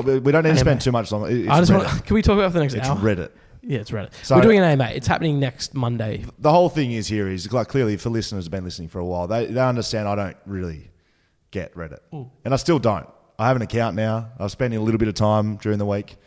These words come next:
Speaker 1: Still don't quite get the whole Reddit thing. It's very,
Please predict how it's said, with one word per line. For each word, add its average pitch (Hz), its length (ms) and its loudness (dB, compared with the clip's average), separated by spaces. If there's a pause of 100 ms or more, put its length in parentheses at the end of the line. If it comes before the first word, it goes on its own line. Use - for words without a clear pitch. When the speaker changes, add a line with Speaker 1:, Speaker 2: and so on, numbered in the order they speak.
(400)
Speaker 1:
Still 170 200 2
don't 180 180 4
quite 123 340 2
get 120 260 -2
the 110 100 4
whole 107 500 2
Reddit 101 360 -2
thing. 85 340 -6 (320)
It's - 100 -14
very, 143 680 0